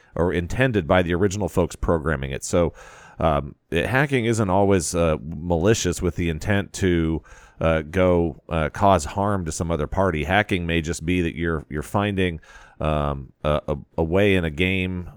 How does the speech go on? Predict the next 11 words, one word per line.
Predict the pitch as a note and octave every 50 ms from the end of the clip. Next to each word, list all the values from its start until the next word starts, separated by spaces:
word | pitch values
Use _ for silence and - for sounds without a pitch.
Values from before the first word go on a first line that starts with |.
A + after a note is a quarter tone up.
| -
uh, | - D2+ D2+ D2+ D2+ D2
if | - -
you're, | C2+ C#2+ C#2+ - -
uh, | D#2 D#2 - -
from | - - F2 C2
a | C2+
computer | - D#2+ D#2+ G#2+ A#2+ A#2+ A2+
game | F2+ F#2 G2+ G2 G2 F#2+ F2
to, | - - F2+ E2+ E2 E2 D#2+
uh, | D2+ D2+ -
efficiently, | - E2 - - - A#2 G#2+ - - A2 F#2 - D#2+ G2+ G2 F#2 F2+ F2 E2 D2+